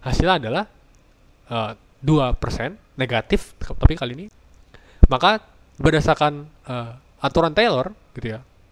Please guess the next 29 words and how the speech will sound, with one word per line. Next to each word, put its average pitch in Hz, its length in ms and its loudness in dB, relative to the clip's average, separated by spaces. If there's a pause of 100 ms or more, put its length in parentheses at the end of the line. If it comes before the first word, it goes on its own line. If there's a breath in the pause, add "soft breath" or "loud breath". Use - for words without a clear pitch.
(1000 loud breath)
bank 160 160 4
sentral 214 360 4
perlu 185 520 2
menurunkan 139 560 -4
tingkat 127 320 -8
suku 117 200 -6
bunga 127 280 -4
sebesar 131 360 -4
dua 120 200 0
persen 160 320 -2
kalau 123 240 -2
menghadapi 117 560 0 (560)
target, 170 360 0 (280)
sorry, 127 240 0 (280 loud breath)
menghadapi 156 520 4
pengangguran 151 520 0
yang 143 120 -2
lebih 131 320 0 (160)
tinggi 175 320 -4
empat 143 280 0
persen 143 280 -6
daripada 131 320 2
tingkat 123 520 -10
naturalnya 117 600 -8
atau 135 160 -6
tingkat 120 360 -10 (280)
medium 117 480 -8
run-nya. 113 800 -12 (360)
Oke. 156 240 -12